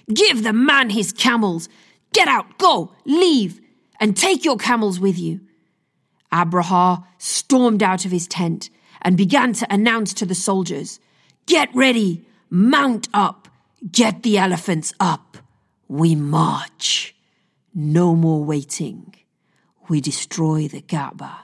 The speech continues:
now." Now the army of elephants, upon realizing that they were close to the Kaaba,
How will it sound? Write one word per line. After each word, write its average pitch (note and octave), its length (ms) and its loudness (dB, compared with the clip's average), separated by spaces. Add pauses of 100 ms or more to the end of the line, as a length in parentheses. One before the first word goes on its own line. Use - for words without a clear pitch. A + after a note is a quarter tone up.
(800)
now." - 720 -12 (1800)
Now D3+ 100 -6
the - 160 -10
army G#3 340 0
of E3 160 -8
elephants, - 760 -8 (640)
upon E3+ 420 -2
realizing F#3 800 -6 (440)
that E3+ 160 -8
they E3 140 -2
were D#3+ 100 -6
close F3+ 560 -6
to - 140 -14
the D#3 100 -12
Kaaba, - 560 -16